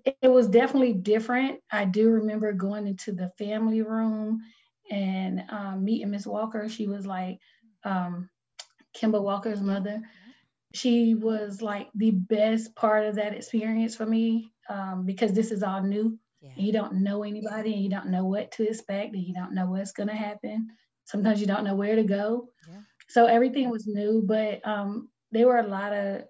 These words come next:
Speaker 1: a lot of helpful people, but she was among the most helpful.
Speaker 2: That's awesome. You know, I, I just love talking to moms because over the years, I mean, this,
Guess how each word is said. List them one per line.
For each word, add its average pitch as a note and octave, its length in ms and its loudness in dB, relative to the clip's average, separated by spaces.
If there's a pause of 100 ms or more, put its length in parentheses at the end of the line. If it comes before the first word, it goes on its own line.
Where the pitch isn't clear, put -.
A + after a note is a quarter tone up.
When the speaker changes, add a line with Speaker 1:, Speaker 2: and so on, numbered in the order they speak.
(120)
Speaker 1:
a G#3 80 -6
lot G3 220 -4
of F#3+ 80 -4
helpful G3 760 -4
people, G#3+ 380 0
but F#3 180 -6
she A3 200 -2
was F#3+ 300 -4 (380)
among G3 400 -2
the F#3+ 80 -2
most F#3+ 400 -4
helpful. - 640 -8 (1800)
Speaker 2:
That's G#3+ 200 -16
awesome. D#3 480 -16 (380)
You G3 100 -18
know, F3+ 100 -12
I, F#3 260 -12
I F#3 60 -12
just F#3 200 -14
love D#3+ 280 -16
talking E3 340 -16
to E3 100 -20
moms D#3 440 -18
because D#3+ 600 -20 (1160)
over F3+ 220 -14
the F3 120 -12
years, E3+ 680 -12
I G#3+ 40 -20
mean, E3 420 -18
this, F3 220 -14